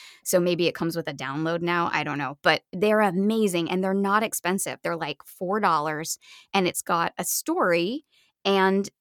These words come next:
the audiobook. And so you, I'd play the audiobook and the kids would have the book in the back. So they're kind of following along and there's a little chime to turn the page. And they started to just engage with, "Okay, here's what I'm hearing, here's what I'm seeing."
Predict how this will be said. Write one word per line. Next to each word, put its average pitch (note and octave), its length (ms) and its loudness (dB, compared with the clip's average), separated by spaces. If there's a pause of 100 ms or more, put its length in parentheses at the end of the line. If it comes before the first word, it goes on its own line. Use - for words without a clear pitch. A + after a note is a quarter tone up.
the F#3 200 2
audiobook. C4+ 640 -2
And G3+ 160 0
so A3 80 2
you, G3 160 -2 (100)
I'd F#3+ 200 -2
play C4 260 2
the C4+ 180 0
audiobook G#3 600 0
and F3+ 160 -2
the F#3 40 -8
kids G#3+ 320 -6
would F#3 120 -2
have G3 300 -2
the F#3+ 60 -6
book F3 360 -4
in E3 140 -4
the D#3+ 100 -8 (120)
back. F#3+ 380 2
So G#3+ 160 -2
they're A3 140 -2
kind B3+ 260 0
of B3 80 2 (100)
following F#3 400 -2
along E3 460 -2
and E3+ 100 -2
there's F3+ 120 -6
a F#3+ 80 -6
little G3 260 -6
chime E3+ 540 -4
to - 120 -10
turn E3+ 300 -6
the F#3+ 80 -6
page. D#3+ 680 -6
And A#3 120 6
they B3 120 4
started C4 520 -2
to B3+ 120 -4
just A#3 260 -4
engage F3+ 560 -2
with, E3+ 280 -4 (100)
"Okay, F3+ 180 -6
here's A3 260 -4
what A#3 120 -2
I'm G3+ 200 -2
hearing, G3+ 400 -4
here's G3+ 240 -4
what F#3 120 -4
I'm F3 100 -2
seeing." E3+ 540 -2